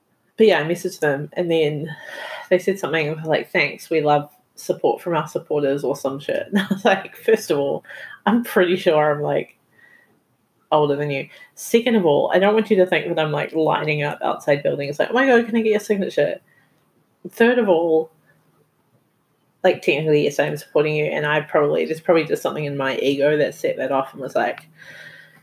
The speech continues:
'No, that's not me,' but realistically, I am."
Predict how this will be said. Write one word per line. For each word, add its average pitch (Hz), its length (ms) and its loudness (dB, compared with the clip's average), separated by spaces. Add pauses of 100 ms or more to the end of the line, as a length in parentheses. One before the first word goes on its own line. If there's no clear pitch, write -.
(520)
'No, 277 460 2
that's 330 300 0
not 269 340 2
me,' 262 440 0
but - 420 -2 (640)
realistically, - 920 0 (840)
I 156 100 0
am." - 180 -4